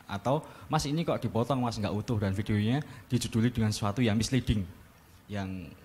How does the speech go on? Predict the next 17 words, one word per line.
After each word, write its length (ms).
mengerahkan 480
ke 80
sesuatu 320
hal 160
yang 40
bukan 280
itu 160
sesungguhnya. 560
Mbok 200
nyuwun 320
tulung 320
ini 160
diturunkan 1400
atau 160
dihapus 480
dari 240
channelnya." 480